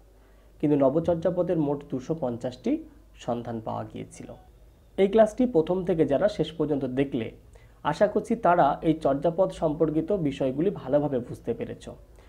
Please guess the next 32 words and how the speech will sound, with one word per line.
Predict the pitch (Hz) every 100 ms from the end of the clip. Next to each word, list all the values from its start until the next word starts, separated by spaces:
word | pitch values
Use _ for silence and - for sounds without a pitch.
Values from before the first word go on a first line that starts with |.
| - -
তোমরা | - 180
এটাও | 156 190
বুঝতে | 226 226 233
পেরেছ, | 208 180 170 190
এই | 208 170 170
বিষয়গুলি | 165 170 208 196 190
যদি | 151 135 131
ভালো | 127 135 185
করে | 214 175
তোমরা | 147 135 131
পড়তে | 156 165 165
পারো | 156 113 110 - - - -
বা | -
আরও | - 139 185
ভালো | 202 185 190
মনোযোগ | 165 160 165 185
দিয়ে | 165 170 165
দেখতে | 147 151 - 175
পারো, | 131 127
তাহলে | 143 143 196 208
কিন্তু | 208 135 127 262 285 - - - -
এখান | 220 208 208
থেকে | 202 190
যে | 139 160
প্রশ্নই | 170 190 - 226
আসুক | 196 - 165
না | 147
কেন | 139 196
তোমরা | 202 156
উত্তর | 120 113 117
করতে | 117 - 117
পারবে। | 113 110 113